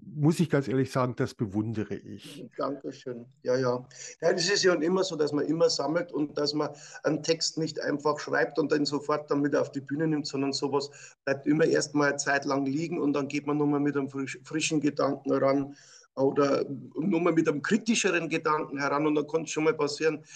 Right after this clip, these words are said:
Speaker 2: dass man mal eine Arbeit von einer ganzen Woche auch wieder wegschmeißt oder so. Also die Essenz des Ganzen zu erzielen, äh, erfordert viel Geduld und auch sehr viel Fähigkeit, Dinge wegzuschmeißen, tatsächlich, ja.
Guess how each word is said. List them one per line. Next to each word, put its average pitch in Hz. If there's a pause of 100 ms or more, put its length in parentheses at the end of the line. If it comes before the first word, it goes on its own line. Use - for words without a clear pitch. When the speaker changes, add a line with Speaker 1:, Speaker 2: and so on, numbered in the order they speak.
(200)
Speaker 2:
dass 139
man 143
mal 139
eine 143
Arbeit 147
von 147
einer 143
ganzen 147
Woche 147
auch 135
wieder 131
wegschmeißt 127
oder 117
so. 113
Also 117 (540)
die -
Essenz 196
des 180
Ganzen -
zu 170
erzielen, 185
äh, 147 (140)
erfordert 165
viel 196
Geduld 190
und 170
auch 160 (360)
sehr 180
viel 180
Fähigkeit, 170 (760)
Dinge 170
wegzuschmeißen, 123
tatsächlich, 123
ja. 107